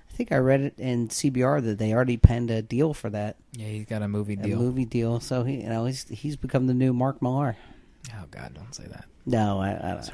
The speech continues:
Speaker 2: horrific.
Speaker 1: I
Speaker 2: That is a
Speaker 1: like Nate
Speaker 2: horrific
Speaker 1: Simpson.
Speaker 2: statement.
Speaker 1: Sorry. You know what? I, I wanna strike that from the
Speaker 2: Um,
Speaker 1: record.
Speaker 2: let's bring the negativity back to me, where it belongs. Is that rain? I think I hear rain.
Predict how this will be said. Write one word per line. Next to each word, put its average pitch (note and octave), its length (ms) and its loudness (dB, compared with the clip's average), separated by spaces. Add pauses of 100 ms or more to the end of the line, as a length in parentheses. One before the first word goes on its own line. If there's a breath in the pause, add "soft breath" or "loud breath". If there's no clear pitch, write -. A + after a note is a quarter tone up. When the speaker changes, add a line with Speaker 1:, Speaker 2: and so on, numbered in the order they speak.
(100)
Speaker 2:
horrific. A#2 180 2
Speaker 1:
I G#2+ 40 0
Speaker 2:
That G#2 80 0
is F#2 80 -2
a - 20 0
Speaker 1:
like G2 160 -2
Nate G#2 100 -2
Speaker 2:
horrific G#2 240 0
Speaker 1:
Simpson. - 240 -4
Speaker 2:
statement. A2+ 380 2
Speaker 1:
Sorry. A2+ 220 2
You B2+ 60 4
know B2 120 6
what? A#2+ 120 6
I, A2+ 280 0
I C3 60 0
wanna A2+ 180 0
strike G#2+ 280 4
that G2+ 180 2
from G2 80 0
the G2+ 60 2
Speaker 2:
Um, G2+ 60 4
Speaker 1:
record. G2+ 440 -2
Speaker 2:
let's B2 200 -2
bring B2+ 240 0
the A#2 80 2
negativity G#2 400 0
back G2 220 -2
to G#2+ 80 -2
me, C#3 520 0 (320)
where A2+ 200 -2
it A2 160 -4
belongs. A2 960 0 (540)
Is - 80 -8
that D3+ 100 -2
rain? D3+ 300 -2 (260)
I B2+ 60 -6
think - 160 -2
I - 20 -6
hear G2+ 120 -6
rain. A2 100 -10